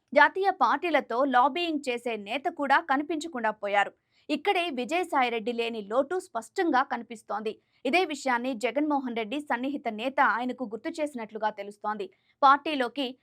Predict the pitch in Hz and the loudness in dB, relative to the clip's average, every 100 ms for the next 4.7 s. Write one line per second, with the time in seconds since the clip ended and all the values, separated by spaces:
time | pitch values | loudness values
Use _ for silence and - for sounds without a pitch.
0 | - 269 320 392 370 285 240 220 226 233 | -4 0 0 0 2 2 2 -2 -6 -8
1 | 233 - 233 214 226 220 202 254 247 220 | -10 -8 -8 -4 -4 -4 -4 -4 -2 -2
2 | 262 302 _ 269 320 302 285 214 269 359 | -2 -6 _ 4 4 4 0 0 2 2
3 | 359 339 277 254 226 240 - 240 226 220 | 2 0 -2 -2 0 0 0 -6 -6 -2
4 | 196 - _ _ - 262 | -4 -4 _ _ 0 2